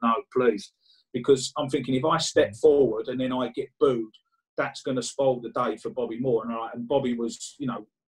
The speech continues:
Speaker 1: one of my heroes, my dad's hero, et cetera. And,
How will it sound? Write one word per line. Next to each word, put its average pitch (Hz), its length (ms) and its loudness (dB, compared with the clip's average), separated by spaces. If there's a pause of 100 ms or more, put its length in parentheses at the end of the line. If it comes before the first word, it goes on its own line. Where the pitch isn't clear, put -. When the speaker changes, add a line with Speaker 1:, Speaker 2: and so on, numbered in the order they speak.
(180)
Speaker 1:
one 127 180 -4
of 117 80 -4
my 117 160 -4 (100)
heroes, 123 440 2
my 104 160 -10
dad's 123 240 0
hero, 117 320 4
et 101 80 -6
cetera. 107 480 -2
And, - 80 -14